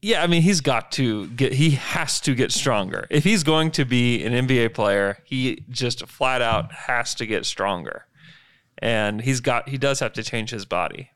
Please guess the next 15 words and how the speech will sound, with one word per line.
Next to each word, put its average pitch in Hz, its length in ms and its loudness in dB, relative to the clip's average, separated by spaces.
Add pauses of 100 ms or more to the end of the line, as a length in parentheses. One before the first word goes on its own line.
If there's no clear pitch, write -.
(140)
because 123 320 -4
he's, 120 400 -2 (460)
he's 131 180 -4
so 165 220 2
incredibly 135 500 0
thin. 98 380 -2
And 123 220 -2
the 131 80 0
thing 220 240 0
about 139 340 0
him 117 280 -2
that 107 280 -2 (480)
I 131 160 0
would 139 180 -2
say, 113 640 -2